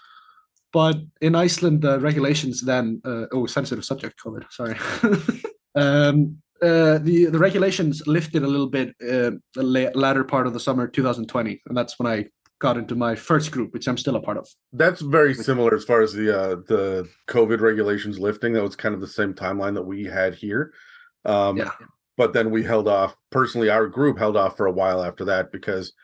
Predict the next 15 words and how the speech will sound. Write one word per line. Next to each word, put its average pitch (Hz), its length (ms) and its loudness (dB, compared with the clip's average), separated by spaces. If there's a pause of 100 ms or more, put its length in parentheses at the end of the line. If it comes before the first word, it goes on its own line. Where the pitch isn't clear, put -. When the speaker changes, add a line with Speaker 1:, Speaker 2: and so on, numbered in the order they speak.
(360)
Speaker 2:
you 180 120 4
know, 139 100 6
the 131 80 4
regulations 135 580 2
lifted, 110 460 0
but 107 220 0
the 104 160 4
numbers 101 440 0
were 90 120 -6
still 92 280 -2
sky 87 440 -4
high, 80 340 -4
right? 87 320 -6 (100)
So 156 140 -6
Speaker 1:
Yeah, 135 320 0